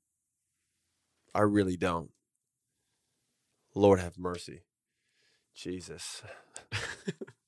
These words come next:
Uh, I'm gonna still go Milwaukee.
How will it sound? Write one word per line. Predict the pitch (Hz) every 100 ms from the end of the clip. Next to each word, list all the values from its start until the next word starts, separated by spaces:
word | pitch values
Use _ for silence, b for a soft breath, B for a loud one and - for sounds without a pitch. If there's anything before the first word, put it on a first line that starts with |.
| _ _ b b b b b b b b b _ _ -
Uh, | 127 127 123 123 127 -
I'm | 147
gonna | 165
still | 139 160
go | 143 131
Milwaukee. | 120 107 98 - 85